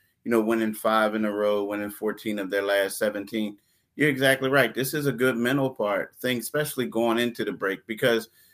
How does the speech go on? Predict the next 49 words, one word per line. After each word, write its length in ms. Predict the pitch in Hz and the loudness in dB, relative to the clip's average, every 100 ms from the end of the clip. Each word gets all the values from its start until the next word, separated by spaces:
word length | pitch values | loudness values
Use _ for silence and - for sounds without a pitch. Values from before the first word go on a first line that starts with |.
| _ | _
you 100 | 151 | 4
know, 260 | 143 127 - 135 | 6 4 4 4
as 180 | 139 | 4
much 320 | 143 185 - 170 | 4 0 -2 -6
as, 140 | 143 | -4
as 180 | 123 135 | -4 -2
good 220 | 160 185 | -2 0
as 140 | 165 | 2
they 160 | 160 147 | 4 4
win, 440 | 131 147 120 107 - _ _ 123 | 4 2 2 -2 -8 _ _ -2
in 80 | |
the 80 | 120 | 0
back 320 | 110 147 160 | 4 4 4
of 60 | 147 | 4
their 100 | 139 | 4
minds, 420 | 135 139 131 120 | 4 2 2 0
and 120 | 117 | -2
Joel 340 | 127 156 151 143 | 0 2 4 4
Embiid 380 | 135 139 139 120 | 4 4 2 0
is 100 | - | -4
saying, 280 | 120 117 | -4 -2
"Nah, 220 | 123 127 120 | 0 0 0
we're 100 | 127 | 0
not 240 | 123 117 | -2 -2
focused 380 | 113 117 120 113 | -2 -2 -4 -2
on 160 | 123 120 | 2 2
them." 180 | 113 - _ _ _ - - - | 2 -4 _ _ _ -14 -14 -4
But 140 | 151 | 2
in 160 | 160 151 | 4 6
your 160 | 135 - | 4 4
back 320 | 160 175 151 | 0 0 0
of 60 | |
your 140 | 135 131 | 2 2
mind, 420 | 135 139 120 113 | 2 2 2 -2
it 80 | 123 | 0
has 240 | 127 123 - | 0 0 -2
to 80 | |
be 180 | 107 113 | -4 -2
the 80 | 107 | -2
Celtics. 540 | 107 123 110 85 - _ - - _ _ 143 | 0 0 0 -6 -14 _ -20 -20 _ _ 4
Not 140 | 175 | 4
only 200 | 175 170 | 6 2
did 160 | 156 147 | 2 2
they 140 | 143 | 2
lose 340 | 139 139 131 - | 4 4 2 0
two 220 | 151 131 | -2 2
games 440 | 135 131 127 120 | 2 2 0 -2
to 100 | 120 | -2
them 400 | 120 120 113 110 | 0 0 0 -4